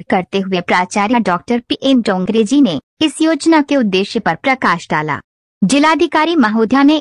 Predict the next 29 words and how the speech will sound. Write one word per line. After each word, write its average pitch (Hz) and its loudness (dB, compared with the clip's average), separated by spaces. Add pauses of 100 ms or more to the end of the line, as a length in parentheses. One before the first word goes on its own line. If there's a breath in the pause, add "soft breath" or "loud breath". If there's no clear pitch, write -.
इसे 277 0
अत्यंत - -2
सराहनीय 208 0
कदम 254 2
बताते 247 0
हुए 247 0 (240)
माननीय 220 2 (520)
मुख्यमंत्री 320 0
का 196 -2
आभार 196 -2
व्यक्त 180 -4 (120)
किया। 170 0 (420)
इस 349 -2
योजना 320 2
के 294 -2
अंतर्गत 269 0
निःशुल्क 254 0
कोचिंग 285 0
प्राप्त 240 -2
करने 185 -2
के 285 0
उद्देश्य 202 -2
से 294 -2 (240)
उपस्थित - -6
पंजीकृत 233 0
छात्र 233 0
छात्राओं 180 -2
को 247 -2
संबोधित 180 -2